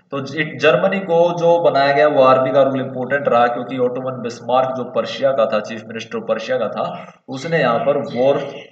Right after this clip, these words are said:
लड़ी, तीन वॉर लड़ी गई सात सालों में, और पर्शियन किंग विलियम वन को जर्मन एम्पायर बना दिया गया एटीन सेवेंटी वन में।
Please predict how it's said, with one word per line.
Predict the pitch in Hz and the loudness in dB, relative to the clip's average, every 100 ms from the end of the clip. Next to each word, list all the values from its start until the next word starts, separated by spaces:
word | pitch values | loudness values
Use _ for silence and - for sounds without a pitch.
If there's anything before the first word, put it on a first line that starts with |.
| - - | -20 -10
लड़ी, | 117 107 101 - - - - | -2 -2 -2 -10 -18 -20 -10
तीन | 123 131 | -8 -8
वॉर | 123 117 127 123 | -8 0 0 2
लड़ी | 120 120 | 0 0
गई | 135 | -6
सात | 139 120 117 | -2 0 0
सालों | 120 113 113 | 2 0 0
में, | 120 175 - - - 117 | -4 -6 -8 -12 -4 0
और | 123 131 | 2 4
पर्शियन | 123 147 139 | 2 0 -8
किंग | 135 135 139 | -8 -8 -6
विलियम | 123 123 123 | -4 -2 -2
वन | 123 120 120 | -2 -4 -6
को | 123 135 165 - - - | -6 -4 -6 -10 -18 -6
जर्मन | 120 113 123 120 | -2 0 0 -2
एम्पायर | 113 - 120 120 | -4 -4 -4 -2
बना | 120 113 113 | -2 -2 -4
दिया | 120 120 | -2 0
गया | 127 143 | 4 4
एटीन | 127 - - | 4 0 -6
सेवेंटी | - 107 104 - | -6 -6 -6 -10
वन | 104 95 90 | -12 -12 -12
में। | 85 | -14